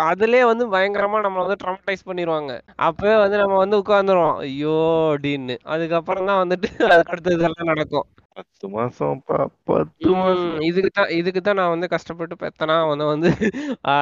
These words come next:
Speaker 1: இது செஞ்சனா, அது செஞ்சனா அப்படின்னு சொல்லி எல்லாம் சொல்லுவாங்க. அந்த இதெல்லாம், அதெல்லாம் நல்லா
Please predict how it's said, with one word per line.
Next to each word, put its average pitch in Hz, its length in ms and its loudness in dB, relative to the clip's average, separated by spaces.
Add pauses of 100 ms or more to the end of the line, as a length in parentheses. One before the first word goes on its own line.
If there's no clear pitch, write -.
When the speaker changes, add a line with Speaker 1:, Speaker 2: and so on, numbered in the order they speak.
Speaker 1:
இது 151 200 -4
செஞ்சனா, 151 420 -2
அது 147 160 -4
செஞ்சனா 143 480 -4
அப்படின்னு 143 360 -2
சொல்லி 135 180 -4
எல்லாம் 143 220 -2
சொல்லுவாங்க. 131 580 -2
அந்த 127 220 -6
இதெல்லாம், 143 400 0 (140)
அதெல்லாம் 151 400 0
நல்லா 143 240 0